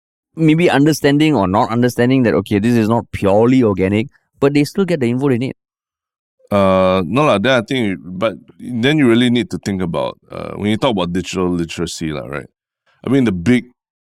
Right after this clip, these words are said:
Speaker 2: problem we have with digi-, digital literacy these days are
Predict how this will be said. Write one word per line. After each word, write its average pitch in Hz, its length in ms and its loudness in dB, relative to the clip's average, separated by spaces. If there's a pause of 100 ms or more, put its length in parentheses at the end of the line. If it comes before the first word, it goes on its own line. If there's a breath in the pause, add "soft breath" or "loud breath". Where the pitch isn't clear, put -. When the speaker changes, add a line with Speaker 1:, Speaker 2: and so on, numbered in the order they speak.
(220)
Speaker 2:
problem 95 380 2
we 82 120 -2
have 87 260 -2
with 78 180 -12
digi-, 82 260 -4 (180)
digital 87 360 -2
literacy 82 480 -6
these 82 200 -8
days 80 300 -4
are 73 400 -8